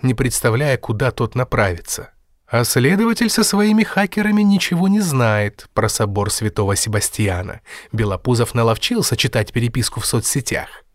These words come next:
Но телефонный разговор отследить гораздо сложнее. Нужно знать, кого именно прослушивать, потом получить ордер, потом подключиться. Куча сложностей даже для Следственного комитета.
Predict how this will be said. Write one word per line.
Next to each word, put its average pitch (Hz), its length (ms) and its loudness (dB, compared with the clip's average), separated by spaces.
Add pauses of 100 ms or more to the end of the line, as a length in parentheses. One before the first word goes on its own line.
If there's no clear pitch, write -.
(100)
Но 143 160 4
телефонный 143 680 0
разговор 98 500 -2
отследить 139 480 0
гораздо 139 380 0
сложнее. 143 720 0 (240)
Нужно 165 380 2
знать, 156 360 0
кого 160 400 -2
именно 185 480 2
прослушивать, - 760 -6 (200)
потом 247 300 2
получить 120 520 0
ордер, 208 520 2 (160)
потом 262 320 0
подключиться. 175 880 -2
Куча 247 420 0
сложностей 175 680 0
даже 147 300 0
для 143 140 -2
Следственного 135 560 -2
комитета. 123 760 -4